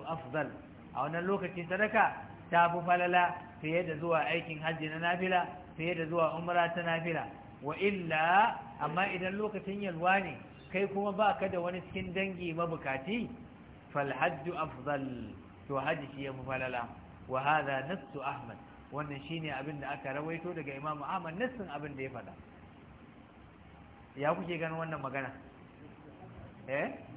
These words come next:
Ko shakka babu, ita ta fi rinjaye, dan ya haɗa dukkanin biyu. Kowane da lokacin da ya dace. Kuma wannan shi addinin musulunci haka yake duba ya auna. Yanzu ka duba halin da muke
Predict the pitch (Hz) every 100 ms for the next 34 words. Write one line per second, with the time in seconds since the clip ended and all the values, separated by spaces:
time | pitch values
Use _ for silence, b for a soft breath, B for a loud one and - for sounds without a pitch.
0 | - - - 208 202 208 202 165 170 185
1 | 151 - - - 202 226 220 208 208 214
2 | 202 208 156 - - - 185 202 214 220
3 | 208 190 208 202 185 180 180 180 - -
4 | - - - - - - - - - -
5 | 196 226 226 196 214 190 185 214 208 190
6 | 202 175 175 202 - - - - - -
7 | - 139 156 170 190 190 156 127 - -
8 | - 202 220 254 254 202 165 180 170 220
9 | 208 196 196 226 202 196 208 190 185 170
10 | 202 190 160 131 135 123 - - - -
11 | - - - - - - - - - -
12 | - - - - 147 185 214 208 202 175
13 | 185 180 156 147